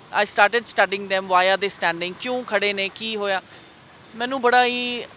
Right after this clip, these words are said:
ਲੱਗਿਆ ਕਿ ਜਿਹੜਾ ਮੈਂ ਪੋਲੀਟੀਕਲ ਰਿਵ-, ਰੈਵੋਲਿਊਸ਼ਨ ਸੋਚਦੀ ਸੀ ਆਉਣਾ ਆ, because of so much of corruption all around, ਇਹ ਆਗੂ ਕਰ ਲੈਣਗੇ ਸਹੀ। ਫਿਰ ਇਹ ਮੂਵਮੈਂਟ ਜਿਵੇਂ ਜਿਵੇਂ ਚੱਲਦਾ ਗਿਆ, ਟੋਲ ਪਲਾਜ਼ਾ ਤੋਂ, ਅ, ਬ-, ਰੇਲ ਰੋਕੋ 'ਚ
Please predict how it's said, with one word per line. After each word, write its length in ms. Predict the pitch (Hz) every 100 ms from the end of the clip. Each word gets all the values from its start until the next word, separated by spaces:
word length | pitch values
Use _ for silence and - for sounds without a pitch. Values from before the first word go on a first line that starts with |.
| -
ਲੱਗਿਆ 360 | 202 202 190 226
ਕਿ 340 | 240 247 240 - - - - - -
ਜਿਹੜਾ 260 | 185 226 254
ਮੈਂ 140 | 254
ਪੋਲੀਟੀਕਲ 580 | 240 233 214 226 233 233
ਰਿਵ-, 380 | 208 196 - 190
ਰੈਵੋਲਿਊਸ਼ਨ 520 | 214 220 226 208 240
ਸੋਚਦੀ 440 | 226 208 - 208
ਸੀ 260 | 226 247 247 -
ਆਉਣਾ 240 | 185 185
ਆ, 180 | 196 190
because 340 | 180 180 202
of 80 | 202
so 160 | - 247
much 180 | 269 269
of 20 | -
corruption 460 | 196 175 - 208 190
all 100 | 185
around, 240 | 180 233 262 - - - -
ਇਹ 540 | - 240 262 262 262 254
ਆਗੂ 320 | 202 208 175 220
ਕਰ 200 | 202 170
ਲੈਣਗੇ 440 | 170 175 170 165 156
ਸਹੀ। 320 | - 175 165 - - - - - - - -
ਫਿਰ 160 | 240 254
ਇਹ 120 | 262
ਮੂਵਮੈਂਟ 460 | 254 254 214 269 247
ਜਿਵੇਂ 260 | 269 277
ਜਿਵੇਂ 220 | 269 277
ਚੱਲਦਾ 340 | 269 233 220 233
ਗਿਆ, 160 | 233
ਟੋਲ 280 | 233 233 226
ਪਲਾਜ਼ਾ 580 | 220 220 214 196 214 214
ਤੋਂ, 520 | 208 220 220 214 214
ਅ, 580 | - - - - 185 196
ਬ-, 580 | 185 190 196 196 196 190
ਰੇਲ 300 | 220 233 220
ਰੋਕੋ 500 | 220 202 220 214 214
'ਚ 180 | -